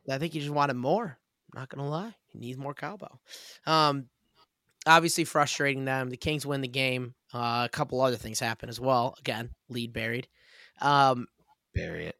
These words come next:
Speaker 1: now it's becoming a thing that the fans are gonna bring their cowbells. Well, they're going to Chase Center tonight or tomorrow,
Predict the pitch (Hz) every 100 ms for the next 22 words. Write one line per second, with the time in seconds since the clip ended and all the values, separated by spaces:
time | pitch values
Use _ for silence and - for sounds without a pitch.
0 | - 143 160 170 165 160 160 151 135 -
1 | 147 135 127 117 - 120 139 131 123 120
2 | 117 123 120 113 - 117 113 110 - -
3 | 127 165 175 175 143 - - 151 156 -
4 | 120 113 110 117 113 120 113 127 123 127
5 | 123 139 120 107 120